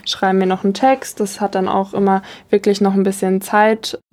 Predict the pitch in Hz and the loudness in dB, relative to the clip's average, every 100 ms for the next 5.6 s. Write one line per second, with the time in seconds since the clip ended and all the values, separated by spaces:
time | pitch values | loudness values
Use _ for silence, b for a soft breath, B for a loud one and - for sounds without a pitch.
0 | B B B B B B 202 190 214 226 | B B B B B B 2 4 6 4
1 | 226 220 202 202 214 254 - - 254 247 | 4 2 2 0 0 0 -4 2 2 0
2 | - 202 202 196 190 190 190 196 - 196 | -4 -2 0 2 2 2 0 -4 -6 -6
3 | - 240 240 226 214 208 208 202 196 190 | -2 0 0 2 2 4 2 2 2 2
4 | 196 196 196 254 254 220 - 208 - 214 | 0 -2 -2 -2 -2 -2 0 0 0 2
5 | 208 196 190 202 196 208 | 2 2 0 -2 -2 -4